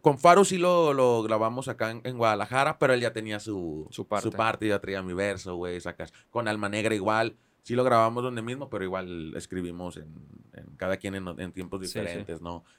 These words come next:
Speaker 1: Este, con Dromedarios, pues sí me mandó su, su verso, todo ese rollo. Hasta con Geas y Jay igual, güey, sacas de que yo lo
Speaker 2: ¿Neta?
Speaker 1: grabé en otro... Ajá.
Speaker 2: Entonces, ¿cada quien se graba como en su estudio y juntan los audios o?
Speaker 1: En mi, en lo personal con, conmigo, güey, sacas.
Speaker 2: Contigo,
Speaker 1: O sea,
Speaker 2: sí.
Speaker 1: conmigo acá, güey.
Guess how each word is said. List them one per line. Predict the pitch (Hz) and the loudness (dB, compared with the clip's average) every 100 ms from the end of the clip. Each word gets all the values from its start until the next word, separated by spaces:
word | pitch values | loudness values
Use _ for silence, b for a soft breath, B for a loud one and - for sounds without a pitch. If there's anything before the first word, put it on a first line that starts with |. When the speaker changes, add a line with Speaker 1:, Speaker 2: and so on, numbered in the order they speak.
| b | b
Speaker 1:
Este, | - 104 95 - 101 98 98 92 - | -4 -4 -4 -8 -6 -4 -6 -8 -8
con | 110 101 | -8 -4
Dromedarios, | 104 101 107 113 120 117 | -4 -2 0 2 0 -2
pues | 85 | -4
sí | 95 | -2
me | 98 92 90 | 0 0 -2
mandó | 87 85 90 | -6 -4 -4
su, | 85 90 80 78 76 b b b b | -2 -2 -2 -6 -12 b b b b
su | - | -2
verso, | 98 113 113 - 113 107 107 98 | 2 4 2 -2 0 2 2 0
todo | 95 | -4
ese | 98 | -4
rollo. | 92 98 98 | -4 -2 -2
Hasta | 98 107 | -2 -6
con | 117 107 | -6 -6
Geas | 120 139 139 | 0 2 2
y | 123 | 0
Jay | 123 127 | 2 2
igual, | 131 120 110 | 4 4 4
güey, | 98 92 | 2 0
sacas | 92 92 92 87 | -2 -2 -2 -4
de | 87 | -6
que | 90 85 | -4 -4
yo | 85 90 | -2 0
lo | |
Speaker 2:
¿Neta? | 113 107 | 2 4
Speaker 1:
grabé | 107 | 2
en | 107 | 2
otro... | - | -6
Ajá. | 113 110 120 117 - - | -6 -2 -2 -4 -8 -8
Speaker 2:
Entonces, | 135 151 | -2 0
¿cada | 165 170 | 2 0
quien | 165 170 | 0 -4
se | 165 | -2
graba | 175 160 165 | 0 2 0
como | 175 156 | -2 -6
en | |
su | 127 120 | -4 -6
estudio | - 131 139 151 | -4 -2 0 -2
y | |
juntan | 135 131 127 147 | -4 -6 -4 -4
los | 135 - | -4 -2
audios | 127 160 190 - | 0 0 -2 -4
o? | 131 117 110 101 101 - | -2 0 0 -2 -6 -4
Speaker 1:
En | 180 | -2
mi, | 180 | 2
en | 190 | 0
lo | 180 | 0
personal | 170 170 180 | 0 -2 -2
con, | 196 214 175 | -4 -10 -8
conmigo, | 151 147 127 | -6 -4 -4
güey, | 95 87 | -4 -8
sacas. | 95 | -10
Speaker 2:
Contigo, | 104 104 98 | -8 -6 -4
Speaker 1:
O | |
sea, | 95 87 | -2 -4
Speaker 2:
sí. | 82 | -6
Speaker 1:
conmigo | 92 95 | -8 -8
acá, | 98 95 | -6 -6
güey. | 85 | -8